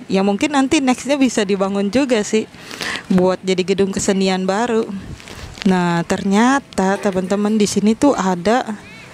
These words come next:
oh, apa ini ya? Oh, masjid, teman-teman.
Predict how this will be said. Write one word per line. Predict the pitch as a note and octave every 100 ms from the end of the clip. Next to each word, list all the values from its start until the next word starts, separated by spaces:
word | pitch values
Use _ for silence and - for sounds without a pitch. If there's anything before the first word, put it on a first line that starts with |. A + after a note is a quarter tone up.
| - - - - D#4+
oh, | G3 A3+ A#3+ A#3+ A#3+ A#3+ A#3+ A#3+ A3+ - - - - - - - - - - - - -
apa | G3 - A#3+
ini | A#3 A#3 G#3
ya? | G#3
Oh, | A3+ B3
masjid, | A#3 A3 G3+ F3+ A#3 C#4 D4 D4
teman-teman. | B3+ C4 C4+ C#4+ C#4